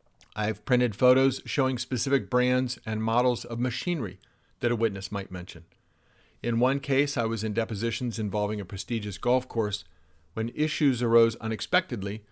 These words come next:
relating to equipment that was used there, specifically the types of mowers used on the greens and tees and the blades those mowers use. There was simply no way for me to know in advance that the type of equipment would make a difference in the case.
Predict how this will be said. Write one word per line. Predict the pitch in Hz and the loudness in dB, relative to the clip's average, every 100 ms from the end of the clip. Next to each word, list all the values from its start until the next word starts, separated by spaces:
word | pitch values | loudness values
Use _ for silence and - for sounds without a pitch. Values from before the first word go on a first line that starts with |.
| _ _ _ _ | _ _ _ _
relating | 120 127 127 123 | 2 2 2 -2
to | 127 | 0
equipment | 117 - 143 127 123 | 0 4 2 4 -2
that | 127 120 | -4 -4
was | 117 107 | -4 4
used | 135 143 98 | 4 4 2
there, | 95 78 | -6 -6
specifically | - - - 123 123 113 | -10 -8 -6 -4 -2 -4
the | 98 | -4
types | - - 151 - | -8 -6 -6 -4
of | 135 | -4
mowers | 113 123 127 127 131 - - | 2 4 4 4 0 -4 -12
used | - 120 120 | -2 -2 0
on | 123 | -2
the | 113 | -2
greens | 101 127 131 131 - - | 0 0 0 -2 -4 -4
and | 104 95 | -6 -6
tees | - 151 147 135 - _ _ _ _ _ _ | -4 -2 0 -2 -8 _ _ _ _ _ _
and | 123 | -2
the | 127 | 0
blades | 110 120 120 104 - - | 4 4 4 0 -8 -6
those | 113 107 92 | -2 -2 -2
mowers | 101 95 92 90 - | -2 -2 -4 -6 -10
use. | - 110 110 82 - - _ _ _ _ _ | -4 0 0 -2 -10 -16 _ _ _ _ _
There | 147 | 0
was | 147 | 2
simply | - 175 160 | 2 2 4
no | 143 143 | 6 6
way | 127 120 | 8 6
for | 113 120 | 4 0
me | 113 | 0
to | 107 | 0
know | 107 107 | 0 0
in | |
advance | 101 92 123 110 101 - - - | -2 0 0 0 -2 -10 -14 -6
that | 120 110 | -4 -4
the | 107 | -6
type | - 160 170 | -2 -2 0
of | 143 | 0
equipment | 123 - 160 110 101 - - | 0 6 6 6 -2 -6 -6
would | 117 | -2
make | 107 107 | -2 -2
a | 110 | -2
difference | 113 117 107 | -2 -2 -4
in | 110 | -4
the | 107 | -4
case. | - 80 82 - | -4 -8 -10 -18